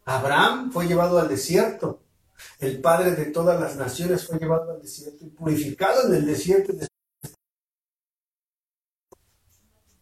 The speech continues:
Es decir, todos aquellos que fueron llevados al desierto a purificarse,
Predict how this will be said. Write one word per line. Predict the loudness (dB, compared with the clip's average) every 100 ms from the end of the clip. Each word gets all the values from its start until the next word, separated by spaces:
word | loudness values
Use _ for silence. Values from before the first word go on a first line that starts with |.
| _ _ _ _ _ _ _ _ -8
Es | -2
decir, | 0 0 0
todos | 4 6 4
aquellos | 4 4 4 2
que | -2
fueron | -2 2 4 6
llevados | 4 0 -4 -6 -4 -6
al | -6
desierto | -12 -6 -2 -2 -2
a | -4 -6
purificarse, | -14 -10 -10 -12 -4 -4 -4 -10 -16